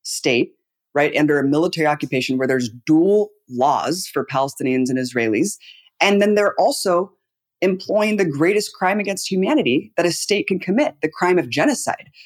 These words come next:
So yes, we can talk about context all day, and it's very important to do so, but right now, it's just crazy to me that we're even talking about anything else in the Western media when Israel's committing a clear textbook case of genocide, as well as the crime of apartheid, which is a crime against humanity.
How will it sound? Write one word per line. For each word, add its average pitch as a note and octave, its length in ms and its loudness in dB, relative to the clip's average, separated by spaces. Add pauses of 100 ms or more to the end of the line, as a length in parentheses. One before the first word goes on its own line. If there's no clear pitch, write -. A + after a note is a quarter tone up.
(160)
So F#3+ 360 2
yes, D#3+ 520 0
we A#3 120 -2
can E4+ 160 -2
talk - 240 -2
about D#3 200 0
context F3 540 -4
all C3 120 -2
day, D#3 140 0
and F#3 100 0
it's - 120 -8
very C#3+ 240 0
important B2+ 360 -4
to F#3 60 -10
do A3 40 -6
so, - 160 -6
but C3 120 -2
right E3 300 -2
now, D3+ 400 -2 (300)
it's D#3+ 140 0
just G3+ 180 -2
crazy A3+ 380 0
to E3 80 2
me C3 180 0
that C3 300 0
we're D3+ 140 -2
even E3 260 0
talking F3 320 -2
about D3 200 0
anything D3+ 360 0
else D#3 240 0
in D3 140 0
the C3 60 0
Western A#2+ 540 -2
media A2 340 -4 (240)
when C#3+ 140 0
Israel's D#3+ 640 2
committing F3 380 2
a D3 120 -2 (220)
clear F3+ 420 0
textbook E3 480 -4
case D#3+ 240 -2
of C3 80 -12
genocide, G3 640 -2 (380)
as C#3+ 240 0
well D#3+ 420 2
as C3+ 380 -2
the C#3 80 -6
crime C#3+ 320 -2
of A#2+ 80 -8
apartheid, - 580 -6
which E3 100 -12
is A#2 80 -10
a B2 60 -10
crime C3+ 220 -2
against - 280 -4
humanity. E3 480 0